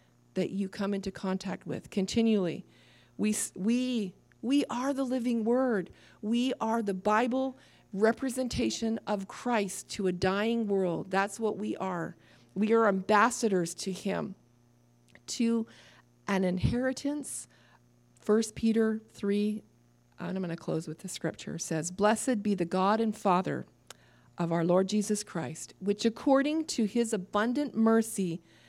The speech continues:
hath begotten us again to a lively hope by the resurrection of Jesus Christ from the dead, to an inheritance incorruptible and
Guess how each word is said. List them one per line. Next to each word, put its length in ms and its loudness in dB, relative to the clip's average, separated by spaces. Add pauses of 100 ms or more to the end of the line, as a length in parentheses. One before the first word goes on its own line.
(140)
hath 220 0
begotten 460 0
us 180 -6
again 380 0
to 400 -4
a 240 2 (400)
lively 1120 4 (100)
hope 540 4 (480)
by 160 4
the 140 2
resurrection 960 4
of 220 4
Jesus 420 0
Christ 420 0
from 220 0
the 100 0
dead, 440 2 (640)
to 240 2
an 120 2
inheritance 1040 2
incorruptible 1000 2 (720)
and 160 0